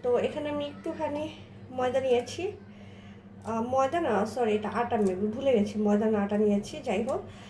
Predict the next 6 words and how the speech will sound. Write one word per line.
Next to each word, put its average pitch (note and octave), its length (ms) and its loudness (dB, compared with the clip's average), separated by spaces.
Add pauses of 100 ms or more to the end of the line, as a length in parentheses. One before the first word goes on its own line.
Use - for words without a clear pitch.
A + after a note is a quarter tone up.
(180)
আর A3+ 220 2
একটু A#3+ 240 0
এই C4 260 0
তো F4 160 2 (300)
বেসন A3+ 300 2
নিয়েছি A#3 580 2